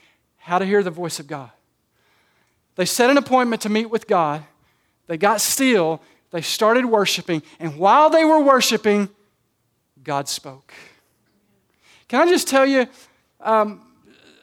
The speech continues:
some of the, the best times that I hear from God is when I'm following this format right here. When, when I've just gotten still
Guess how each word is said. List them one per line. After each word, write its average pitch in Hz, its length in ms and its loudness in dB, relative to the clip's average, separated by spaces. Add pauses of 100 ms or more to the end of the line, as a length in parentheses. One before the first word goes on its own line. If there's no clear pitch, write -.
some 294 320 0
of 269 60 2
the, 233 320 2 (720)
the 202 140 -6
best 277 520 0
times 214 600 0
that 202 100 0
I 190 100 2
hear 226 300 -2
from 202 240 -6
God 160 480 -2 (260)
is 175 220 -12
when 185 140 -4
I'm 165 140 -2
following 160 440 -4
this 151 160 -8
format 151 380 -10
right 147 100 -14
here. 139 100 -18 (280)
When, 208 140 -4
when 202 260 -2
I've 214 100 2
just 190 420 -8
gotten 208 240 -2
still 185 540 -4